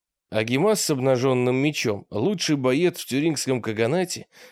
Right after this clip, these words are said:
вперёд не бросается, знает мощь меча бога войны. Но живым не выпустит,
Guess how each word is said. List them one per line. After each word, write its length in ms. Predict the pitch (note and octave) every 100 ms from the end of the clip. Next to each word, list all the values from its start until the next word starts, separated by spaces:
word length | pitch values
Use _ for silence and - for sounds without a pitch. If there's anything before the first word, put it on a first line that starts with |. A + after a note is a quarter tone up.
| _
вперёд 420 | - C#3+ A3 -
не 100 | G#3+
бросается, 840 | G3 A3 - A2 A2 - - - _ -
знает 520 | A2+ E3 E3+ C3 C3
мощь 320 | D3+ C3 -
меча 340 | B2 C3+ - A2
бога 280 | B2+ B2 A#2
войны. 460 | A#2+ C#3+ C3 F#2 _ _ _ _ _
Но 180 | - G3+
живым 420 | F#3 D3 E3+ D#3
не 100 | C3
выпустит, 720 | C3+ F#3+ C#3+ G#2+ - - -